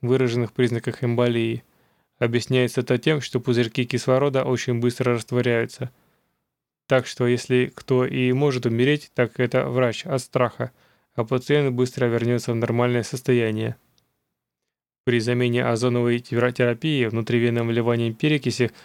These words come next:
водорода эмболических припадков просто не происходит. Озон издавна применялся врачами и до сих пор используется во время хирургических операций.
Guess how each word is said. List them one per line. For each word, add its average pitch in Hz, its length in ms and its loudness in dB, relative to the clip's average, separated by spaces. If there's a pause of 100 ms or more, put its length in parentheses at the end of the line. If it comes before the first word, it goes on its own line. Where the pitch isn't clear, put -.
(160)
водорода 120 520 0
эмболических 127 720 -2
припадков 123 580 0 (260)
просто 123 320 -2
не 113 100 -2
происходит. 113 640 -4 (1040)
Озон 127 380 0
издавна 117 440 0
применялся 117 600 0
врачами 117 540 0
и 110 40 -4
до 113 100 -2
сих 120 180 -6
пор 135 300 0
используется 123 640 0 (320)
во 120 100 -2
время 120 300 2
хирургических 117 880 -2
операций. 120 640 -2